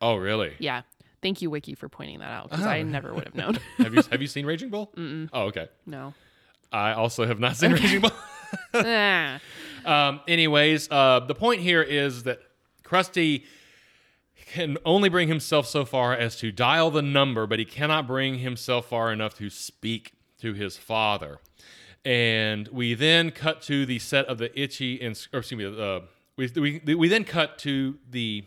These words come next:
Speaker 1: uh, Krusty the Clown show. We have, uh, an Itchy and Scratchy cartoon where Scratchy and his little kitten are out in the field,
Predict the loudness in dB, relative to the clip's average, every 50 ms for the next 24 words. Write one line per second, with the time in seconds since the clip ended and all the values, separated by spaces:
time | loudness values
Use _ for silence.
0 | _ _ _ _ -18 -12 -8 -8 -6 -2 0 0 0 -2 -6 -8 -6 -4 -4 -4
1 | -6 -6 -6 -6 -6 -8 -8 -12 _ _ _ _ -20 -20 -20 -20 -20 _ -6 -4
2 | -4 -4 -2 -2 -2 0 2 2 0 0 -2 -4 -10 _ _ _ _ -8 -4 -4
3 | -2 -2 -4 -6 -6 -8 -6 -6 -6 -4 -4 -6 -6 -2 -2 -2 -2 -2 -4 -6
4 | -6 -6 -6 -4 -4 -4 -2 -2 -4 -4 -8 -12 -16 -20 -14 -6 -2 -2 0 0
5 | 0 0 -2 -4 -8 -12 _ -20 _ _ -20 -8 -2 0 0 0 0 -2 -4 -4
6 | -4 -4 -4 -4 -4 -4 -4 -2 0 2 2 2 0 -2 -2 0 0 0 -2 -2
7 | -6 -8 -8 -6 -6 -8 -8 -10 -10 -14 _ _ -10 -8 -6 -2 2 2 2 2
8 | 2 -2 -4 -6 -4 -4 -2 -2 -2 -2 -2 -2 -4 -6 -6 -10